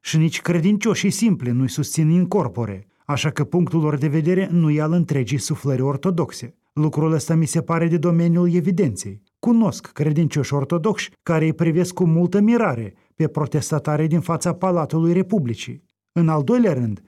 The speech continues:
eu înțeleg că oamenii aceia au dreptul să protesteze și să revendice niște lucruri,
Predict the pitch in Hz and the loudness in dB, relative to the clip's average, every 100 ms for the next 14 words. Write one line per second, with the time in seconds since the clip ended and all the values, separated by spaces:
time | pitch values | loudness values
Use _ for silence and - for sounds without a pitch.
0 | - 143 180 180 180 180 233 202 - 147 | -6 0 0 2 -2 2 0 0 0 0
1 | 151 147 143 139 170 170 170 151 143 139 | 2 2 0 0 -2 -2 -2 -2 0 -2
2 | 131 143 - 156 160 165 202 185 117 95 | -2 -6 -4 -4 -2 0 -2 -2 -4 -4
3 | 98 _ _ - 156 - 160 165 131 131 | -14 _ _ -6 -4 0 2 2 0 0
4 | 123 135 147 160 - 220 180 180 110 98 | 0 0 0 0 0 0 0 -2 -8 -12